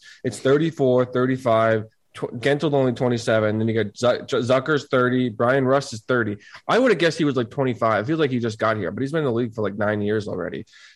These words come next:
Then you got, uh, Rickard Rakell, twenty-nine, Jeff Carter, thirty-seven. Like, those are the guys, that's your top six, and it's gonna be your top six for at least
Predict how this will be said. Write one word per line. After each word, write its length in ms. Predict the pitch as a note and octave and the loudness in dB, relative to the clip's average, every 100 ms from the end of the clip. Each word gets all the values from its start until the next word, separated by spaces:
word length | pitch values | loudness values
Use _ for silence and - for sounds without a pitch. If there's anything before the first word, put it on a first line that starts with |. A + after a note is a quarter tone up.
| - | -4
Then 100 | A#2 | -2
you 120 | B2 | 2
got, 340 | B2+ B2+ A2+ A#2 | 4 2 2 2
uh, 280 | A#2 A2+ | 2 2
Rickard 420 | A2 A#2+ C#3 C3 B2+ | 0 -2 0 0 0
Rakell, 420 | A2+ C3 B2 B2+ | -2 2 2 0
twenty-nine, 600 | C3 B2+ A#2 G#2 G#2+ G#2 | -4 -2 0 0 0 0
Jeff 220 | B2 B2+ | -2 -2
Carter, 400 | - A#2+ A#2+ A#2 | 0 2 2 0
thirty-seven. 680 | A#2+ A2 G#2+ A2+ A2 G#2 G2+ | 0 -2 -2 0 0 0 -2
Like, 260 | G#2 G#2 - - - _ _ | -2 -4 -8 -20 -20 _ _
those 260 | C#3 F3+ F#3+ | 2 4 4
are 60 | |
the 80 | F3+ | 2
guys, 340 | D3 C#3 C3+ A2+ | 4 4 4 0
that's 200 | D3 E3+ | 0 0
your 80 | G#3 | 0
top 200 | F#3 C3+ | 0 0
six, 320 | - A#2 G#2 | 0 -4 -2
and 100 | A2+ | 0
it's 160 | C3+ A#2+ | 0 2
gonna 140 | E3 | 2
be 80 | D3+ | 2
your 80 | D3 | 2
top 240 | D3+ C3 | 2 0
six 240 | - C#3 B2 | 0 -2 -2
for 300 | B2 A2+ F#2+ | 0 2 2
at 100 | A#2 | 2
least 340 | C#3 C#3 - | 0 -2 -4